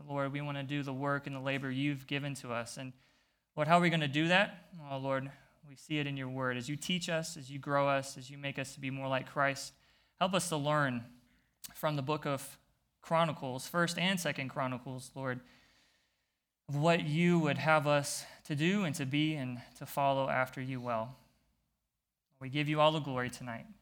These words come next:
Amen. I have a question to get us going tonight. Um, when you are going through difficult times, when, you know, life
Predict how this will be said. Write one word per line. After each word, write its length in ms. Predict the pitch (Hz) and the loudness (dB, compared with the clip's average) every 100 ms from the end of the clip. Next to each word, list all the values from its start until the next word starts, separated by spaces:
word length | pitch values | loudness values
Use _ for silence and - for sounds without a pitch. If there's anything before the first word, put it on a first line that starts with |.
| - 139 | -14 -12
Amen. 340 | 139 131 127 131 _ _ _ _ _ _ _ - - - - _ _ _ _ | -8 -6 -8 -12 _ _ _ _ _ _ _ -20 -20 -20 -20 _ _ _ _
I 60 | - | 2
have 80 | 202 | 4
a 60 | |
question 600 | 170 - 220 220 - 202 | 4 8 8 8 6 6
to 60 | 185 | 6
get 140 | 185 | 6
us 120 | 185 170 | 4 4
going 380 | 165 175 170 | 6 8 6
tonight. 420 | 165 151 151 175 247 - - _ _ - | 2 6 8 8 6 -6 -20 _ _ -10
Um, 800 | 156 147 147 147 151 151 151 165 - - - _ _ _ | 0 4 6 6 4 0 -4 -8 -14 -20 -20 _ _ _
when 300 | 175 180 180 | 0 2 4
you 480 | 196 269 190 165 180 | 6 6 8 8 10
are 200 | 170 165 | 10 10
going 360 | 180 202 208 | 8 6 6
through 200 | 196 185 | 2 0
difficult 460 | 151 175 175 170 160 | 0 0 -2 -4 0
times, 560 | - 156 131 127 127 131 | 6 8 6 4 -4 -4
when, 720 | 156 151 147 147 143 180 208 | 0 2 2 0 -4 -6 -8
you 40 | 156 | -4
know, 100 | 143 | -2
life 640 | 139 160 170 190 180 - | 4 10 10 10 6 -4